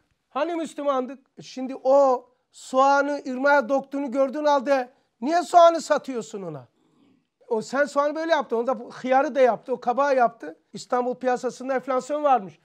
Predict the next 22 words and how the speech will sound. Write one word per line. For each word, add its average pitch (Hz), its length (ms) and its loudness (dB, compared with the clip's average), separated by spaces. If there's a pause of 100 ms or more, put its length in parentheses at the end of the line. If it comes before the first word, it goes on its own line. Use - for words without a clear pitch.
(120)
Yapan 254 300 4
sensin. 349 480 -2 (180)
Niye 294 180 -2
sattın 330 340 2
ona? 240 340 -2 (120)
Bana 339 260 6
ne 330 100 -2
canım, 311 260 2
herkes 294 400 -2
mi? 233 120 -6 (320)
Sen 294 280 -6
kendi 269 360 -6
önünü 277 420 -6
temizleyeceksin, 240 680 -10
kapını. 190 400 -12 (340)
Demek 285 240 -2
ki 285 60 -4
yüzde 247 400 -2
yirmisi 294 380 -2
böyleydi. 277 600 0
Yüzde 247 340 -2
sekseni 285 600 -2